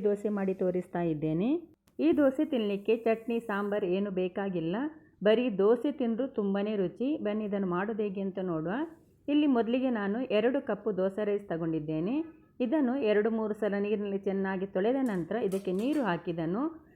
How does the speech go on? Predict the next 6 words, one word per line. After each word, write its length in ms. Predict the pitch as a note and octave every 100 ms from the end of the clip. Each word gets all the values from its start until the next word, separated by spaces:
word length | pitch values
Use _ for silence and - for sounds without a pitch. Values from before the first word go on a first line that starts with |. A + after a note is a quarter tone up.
| _
ಐದರಿಂದ 580 | G#3 A#3+ B3+ C#4 A3 F#3+ A3 -
ಆರು 300 | G3+ G#3 G#3
ಗಂಟೆಯವರೆಗೆ 680 | F#3+ A3 C4 C4+ A3 F3+
ಇದನ್ನು 220 | F3 G3 B3
ನೆನೆಯಲಿಕ್ಕೆ 440 | G3 G3 F#3 F#3+
ಬಿಡಬೇಕು. 560 | E3+ D#3 D#3+ D#3 D#3